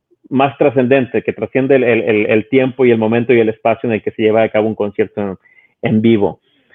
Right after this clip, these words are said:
Entonces, el proyecto que tengo ya más inmediato es mi tercera grabación, eh, solo, que ya,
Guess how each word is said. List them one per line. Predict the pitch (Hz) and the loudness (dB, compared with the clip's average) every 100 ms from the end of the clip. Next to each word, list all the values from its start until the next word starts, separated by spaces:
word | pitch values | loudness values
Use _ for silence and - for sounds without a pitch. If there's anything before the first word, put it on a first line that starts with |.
| _ | _
Entonces, | 131 131 160 165 165 196 - _ _ - | 0 2 2 0 2 2 0 _ _ 0
el | 151 147 | 2 2
proyecto | 143 156 151 165 | 2 2 0 -2
que | 139 | 0
tengo | 147 151 151 | 0 2 2
ya | 139 143 139 | 4 4 2
más | 127 123 135 120 - _ _ | 0 0 -2 -2 -10 _ _
inmediato | 143 135 117 110 110 - 135 | 0 2 2 2 0 2 0
es | - _ | -2 _
mi | 127 113 | -6 -2
tercera | 120 107 123 120 | -2 -2 0 2
grabación, | 113 107 104 - 113 113 110 95 - _ _ _ _ _ - | 2 0 -2 -4 -2 -2 -4 -6 -12 _ _ _ _ _ 0
eh, | 113 107 107 - | 4 4 2 0
solo, | 127 117 151 226 - _ _ - | 0 2 2 0 -6 _ _ -4
que | 120 | 2
ya, | 127 135 | 4 4